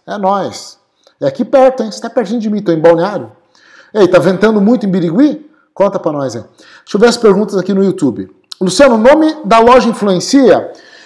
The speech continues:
Cara, o nome da loja não, mas o que que influencia? Ter os contatos da loja muito claro, ter o atendimento rápido,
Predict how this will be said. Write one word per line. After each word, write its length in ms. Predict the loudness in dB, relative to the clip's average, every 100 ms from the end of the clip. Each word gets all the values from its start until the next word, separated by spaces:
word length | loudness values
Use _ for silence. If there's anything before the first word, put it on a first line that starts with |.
| -2
Cara, 580 | 4 6 6 2 -4 -8
o 80 | -4
nome 360 | 2 2 4 4
da 120 | 4
loja 340 | 6 6 4
não, 400 | 2 4 2 0
mas 360 | -2 0 -2 -8
o 60 | -4
que 140 | -2
que 120 | -2
influencia? 580 | -4 -2 -2 -2 0 0
Ter 220 | 2 0
os 100 | 0
contatos 640 | -2 -2 0 -2 -2 -4 0
da 100 | 4
loja 360 | 6 4 2
muito 300 | 0 0 -2
claro, 520 | 2 4 6 4 0 -4 -20 _ 0
ter 240 | 4 4
o 560 | 0 4 6 8 6 6
atendimento 800 | 2 0 -2 -4 -2 -2 -2 -6
rápido, 680 | -2 0 0 -4 -6 -6